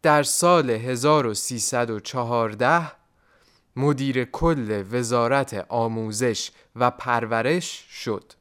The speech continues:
یغمایی کتاب‌های درسی زیادی نوشت. او به شعر هم علاقه داشت و شعرهای زیادی نوشت.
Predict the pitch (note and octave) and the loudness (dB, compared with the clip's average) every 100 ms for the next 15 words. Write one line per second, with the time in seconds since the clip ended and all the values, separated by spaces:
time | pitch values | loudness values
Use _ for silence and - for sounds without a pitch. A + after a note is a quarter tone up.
0 | _ _ _ _ _ _ _ _ _ _ | _ _ _ _ _ _ _ _ _ _
1 | - D3+ E3 D3+ D3 D3 F#3+ A#3+ B3 _ | 2 4 4 4 2 2 0 -4 -8 _
2 | _ _ _ _ - C#3 C#3+ C3 B2 E3 | _ _ _ _ -2 0 2 2 4 2
3 | D3 A2 G2 B2 A#2+ - - D3 G#2+ G2+ | 2 0 2 4 4 0 -4 -2 -2 -4
4 | G#2+ B2+ F3+ E3 F3 E3+ A#2+ G2 F#2 - | 2 6 6 4 -2 -2 -2 -2 -6 -10
5 | - - _ _ _ _ _ - F#3 G#3+ | -16 -20 _ _ _ _ _ 2 4 4
6 | A3 - _ _ _ _ B2 C3 B2 - | 0 -6 _ _ _ _ 0 2 2 0
7 | D3+ D#3+ C3+ A#2 G#2+ G2 G#2 G2 - A#2 | 4 4 4 0 -2 -4 -4 -6 -6 -2
8 | A2 A2 G#2+ C#3 F3+ F#3 F3 E3+ - - | 0 0 2 0 2 2 2 0 -4 -12
9 | - _ _ _ - A#2+ A#2+ - B2 A#2+ | -16 _ _ _ -4 0 0 -2 -2 -2
10 | A2+ A2+ G#2+ B2 D3+ B2+ G#2 G2+ G#2 A2 | -2 -2 -2 2 2 2 -2 -6 -6 0
11 | C3 D#3+ D#3 D#3+ D#3 C#3+ A2 G2 F2+ - | 4 4 4 -2 -6 -4 -2 -4 -6 -8
12 | - - | -12 -14